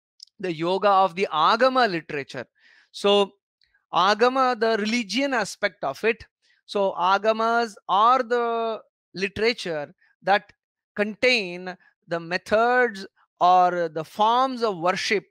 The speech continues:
of various divinities, especially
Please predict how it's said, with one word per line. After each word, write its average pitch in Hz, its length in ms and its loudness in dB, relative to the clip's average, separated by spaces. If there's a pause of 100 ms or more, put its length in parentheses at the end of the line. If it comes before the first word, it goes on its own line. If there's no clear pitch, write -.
(120)
of 214 220 0
various 226 500 0
divinities, 185 760 -6 (280)
especially 247 800 -2